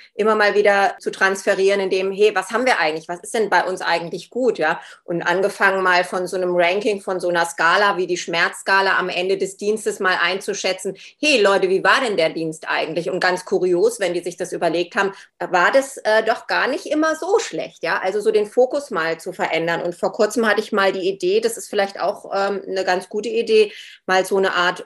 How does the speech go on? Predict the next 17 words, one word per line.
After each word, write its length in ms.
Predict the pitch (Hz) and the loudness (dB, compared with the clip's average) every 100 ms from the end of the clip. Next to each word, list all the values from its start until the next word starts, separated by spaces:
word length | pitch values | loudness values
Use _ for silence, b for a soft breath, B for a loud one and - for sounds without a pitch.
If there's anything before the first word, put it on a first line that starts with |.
| - | -4
Humorbuch 960 | 226 202 190 185 190 220 233 233 240 - | 0 0 2 2 2 0 -2 0 0 -2
oder, 540 | 196 196 190 180 175 180 | -2 0 2 2 0 -2
oder 300 | 180 170 170 | -2 0 2
Witzebuch 720 | 254 - 269 - 208 202 208 | 0 0 -2 0 -2 -2 -2
mal 220 | 190 175 | 0 2
einzuführen 800 | 170 180 180 190 - 185 180 175 | 0 -2 -6 -14 -4 2 4 4
in 100 | 175 | 0
der 100 | 175 | 0
Notaufnahme, 580 | 175 175 175 180 170 175 | 0 -2 -4 -2 -2 -2
die 200 | 180 175 | -2 -2
Mitarbeiter 600 | 175 180 240 202 185 190 | 0 0 0 2 0 0
mal 160 | 180 170 | -2 -2
eintragen 540 | 165 214 - 190 185 185 | -2 -4 -2 -2 0 -8
zu 140 | 175 | -6
lassen, 260 | 180 190 175 | -4 -2 -4
was 160 | 180 | -4
sie 220 | 180 190 | -4 -4